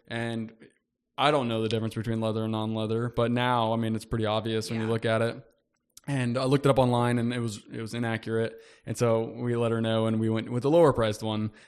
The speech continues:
Speaker 1: And, I mean, a whole, uh, couch or sofa, love seat, chair for less than a thousand bucks.
Speaker 2: Yeah.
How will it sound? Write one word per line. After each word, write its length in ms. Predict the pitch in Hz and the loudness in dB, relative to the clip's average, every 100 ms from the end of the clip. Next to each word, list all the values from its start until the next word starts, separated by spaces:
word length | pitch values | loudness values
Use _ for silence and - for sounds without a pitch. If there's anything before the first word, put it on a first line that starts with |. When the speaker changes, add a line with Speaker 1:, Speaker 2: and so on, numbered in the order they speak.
| - | -6
Speaker 1:
And, 240 | 120 120 | -2 -2
I 120 | 123 | 0
mean, 340 | 123 117 120 120 - | 0 0 -2 -4 0
a 60 | |
whole, 400 | 127 165 165 - _ | 2 2 0 -18 _
uh, 440 | - 123 117 120 120 113 - - _ _ _ | -8 -4 -4 -6 -12 -16 -20 -20 _ _ _
couch 500 | - 131 135 135 - - | 0 2 2 -2 -12 -8
or 140 | 113 | -8
sofa, 520 | - 131 127 127 123 | -2 -2 2 0 0
love 240 | 117 120 113 | 0 -2 -2
seat, 380 | - 120 117 - | -4 -4 -4 -8
chair 560 | - 120 117 110 110 - _ _ _ - | -2 0 2 0 -2 -8 _ _ _ -4
for 120 | 139 | 2
less 180 | 131 123 | 2 2
than 100 | 117 | -2
a 40 | |
thousand 300 | 113 110 110 | -2 -4 -4
bucks. 440 | 107 104 104 - | -4 -4 -6 -10
Speaker 2:
Yeah. 140 | 226 | -16